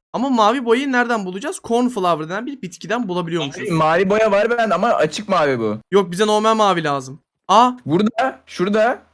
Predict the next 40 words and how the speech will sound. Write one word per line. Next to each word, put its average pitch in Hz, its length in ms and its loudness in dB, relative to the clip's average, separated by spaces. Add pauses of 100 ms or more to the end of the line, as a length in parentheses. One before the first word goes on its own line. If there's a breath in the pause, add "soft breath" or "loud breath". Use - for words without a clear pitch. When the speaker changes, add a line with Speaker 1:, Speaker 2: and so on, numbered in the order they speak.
(140)
Speaker 1:
Aynen 233 440 6
gördüm, 226 340 6
burada 220 180 2
cornflower 220 560 2
var. 208 260 -4 (360)
Speaker 2:
Kaç 208 160 0
Speaker 1:
Hüseyin 269 160 0
Speaker 2:
stek 254 140 2
lazım? 214 380 0 (180)
Speaker 1:
Bilmiyorum 190 520 0
ki. 139 300 -8 (340)
Speaker 2:
Hayır 127 220 0
şey, 123 600 -2
e, - 20 -6
kum. 127 320 -4 (180)
Speaker 1:
Ha, 202 380 4
sen 202 260 -2
Hüseyin, 180 340 -2
şöyle 202 300 -2
söyleyeyim. 175 500 -8 (220)
Bu 214 100 -2
istasyon 214 520 0
A 190 160 4
yüz 190 220 -2
birden 202 320 -2
daha 185 240 0
detaylı. 165 500 -4 (140)
Onun 214 220 0
için 208 220 -4
sen 202 200 -2
şöyle 196 240 -4
git 190 360 -10 (100)
bize 180 260 -10
bir 185 220 -6 (260)
beş 233 140 6
stek 185 280 -4
topla. - 320 -12 (280)
Speaker 2:
İkisinden 113 600 -4
de 104 40 -6
hemen. 104 380 -4